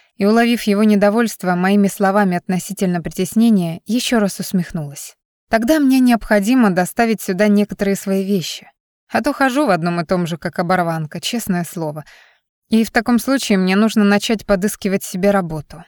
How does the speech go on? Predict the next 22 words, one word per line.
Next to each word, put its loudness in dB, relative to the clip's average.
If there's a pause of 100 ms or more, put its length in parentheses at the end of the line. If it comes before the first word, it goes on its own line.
(400)
"Зачем?" 0
нетерпеливо 0
оборвал 0
меня -2
Роб. -12 (540)
"Снова 2
твоё 2
"зачем"? -2 (240)
Ты 2
серьёзно? 0 (340)
Мне 6
нужны 4
деньги. 2 (180)
И, -4
кстати, -2
пора 2
бы 2
мне 4
уже 2
выйти 0
на 2
улицу". -4